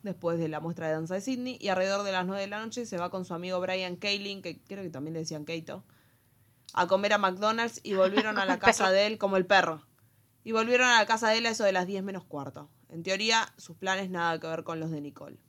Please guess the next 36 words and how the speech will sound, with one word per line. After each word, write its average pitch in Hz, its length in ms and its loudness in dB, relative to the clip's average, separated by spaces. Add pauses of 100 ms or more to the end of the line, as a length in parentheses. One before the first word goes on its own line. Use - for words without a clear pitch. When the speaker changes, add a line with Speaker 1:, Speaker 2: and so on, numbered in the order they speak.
(840)
Speaker 2:
Ujú. 170 380 -20 (680)
Speaker 1:
Y 175 80 -4
ahora 170 260 2
sí, 190 200 -4
saltamos 165 480 -4
al 165 80 -2
momento 170 280 -4
en 175 60 -6
el 170 80 -6
que 175 80 -12
Steven 196 280 -2
Schwab, 247 300 4
que 196 80 -2
era 175 100 -2
el 156 60 -6
paseador 165 460 -6
del 165 160 -6
que 156 100 -8
les 156 140 -8
hablé 160 180 -6
al 175 80 -8
principio, 220 500 -12 (380)
encuentra 190 640 2
el 175 120 0
Akita 180 340 -2
blanco 175 280 -2
de 190 80 0
Nicole, 240 360 -4
que 220 120 -8
se 160 420 -8
lo 165 140 -8
lleva 165 240 -2
a 165 40 -2
otro 185 180 -6
vecino 254 460 0
y 226 140 -6